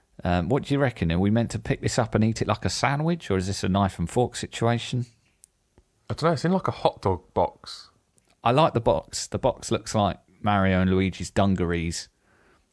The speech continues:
Speaker 1: Um,
Speaker 2: Yeah.
Speaker 1: and obviously the pancakes are coloured appropriately s-, to look like they are respective hats. But, um,
Speaker 2: Um,
Speaker 1: I mean, yeah, you're right. The way it's in the box, and obviously it's very, you know, perfectly arranged in these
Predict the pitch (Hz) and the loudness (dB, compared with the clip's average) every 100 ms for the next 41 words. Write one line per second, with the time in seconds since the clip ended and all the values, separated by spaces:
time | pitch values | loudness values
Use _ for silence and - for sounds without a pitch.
0 | _ - 110 104 95 87 92 110 92 - | _ -8 -2 2 2 2 0 -2 -2 2
1 | 101 90 90 85 - 85 - 95 85 82 | 2 2 0 -2 -4 -8 -2 0 0 -2
2 | - 95 76 95 71 - 80 - - - | 0 0 0 -4 -4 -4 -8 -10 -16 -12
3 | 82 85 - 73 - 80 78 71 - 87 | -8 -6 -6 -8 -8 -8 -8 -8 -8 -8
4 | - - - - 90 - 104 71 - - | -8 -6 -8 -6 -8 -4 -4 -4 -8 -12
5 | - - _ _ _ _ _ _ _ _ | -12 -16 _ _ _ _ _ _ _ _
6 | - 73 76 82 78 90 87 87 90 87 | -10 -6 -4 -4 -4 -6 -8 -8 -8 -10
7 | - - 110 131 123 - _ - - 139 | -14 0 2 2 -2 -8 _ -20 -6 2
8 | 117 107 117 135 127 143 185 - 143 117 | 4 6 4 2 0 0 0 0 -2 0
9 | - 113 - - - - _ - _ _ | 2 0 -2 -12 -16 -18 _ -20 _ _
10 | _ 110 104 92 - 95 85 - - 95 | _ -2 0 -2 -2 -2 -2 -8 -4 -2
11 | 85 82 85 76 76 _ - 101 85 87 | -2 -4 -6 -8 -12 _ 0 0 0 -6
12 | 98 90 92 98 92 90 - 90 85 85 | -2 0 2 2 2 0 -2 -6 -4 -6
13 | - | -10